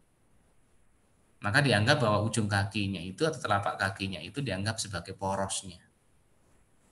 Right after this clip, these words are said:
Sama seperti halnya kalau misalnya kita, eh, memutar sebuah, eh, atau melepas baut sebuah roda mobil misalnya. Kita punya tuas. Ya, kita punya tuas. Semakin besar panjang tuas yang kita berikan,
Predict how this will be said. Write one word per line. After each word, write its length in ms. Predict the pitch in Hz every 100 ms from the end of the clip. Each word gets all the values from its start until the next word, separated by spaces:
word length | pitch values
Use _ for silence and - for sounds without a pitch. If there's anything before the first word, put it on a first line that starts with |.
| _ _
Sama 260 | - 117
seperti 380 | 147 143 143 139
halnya 260 | 117 110 160
kalau 400 | 127 113 147 156
misalnya 960 | 127 123 113 113 95 101 135 160 165 165
kita, 420 | - 117 151 156 - - _ _ -
eh, 300 | 120 113 113
memutar 560 | 117 120 120 123 139 139
sebuah, 600 | - 127 - 110 113 113 - - _ -
eh, 720 | 110 107 110 110 110 110 107 101 -
atau 240 | 117 127
melepas 480 | 127 123 120 123 -
baut 260 | 104 110 123
sebuah 640 | - 107 107 107 107 - _ _ _ - _ _ _ _ -
roda 220 | 117 110
mobil 320 | 120 120 107
misalnya. 540 | 87 87 82 78 78 73 _ _ - - _
Kita 180 | - 131
punya 240 | 160 156 127
tuas. 540 | 147 131 117 - - _ _ _ _ _ _ _
Ya, 160 | - -
kita 160 | 107
punya 240 | 113 117 90
tuas. 540 | 110 87 - - -
Semakin 340 | 120 123 135 131
besar 400 | 123 120 123 127
panjang 400 | 123 113 113 113
tuas 320 | 120 110 -
yang 160 | 110
kita 240 | 107 107 107
berikan, 540 | 110 107 135 202 311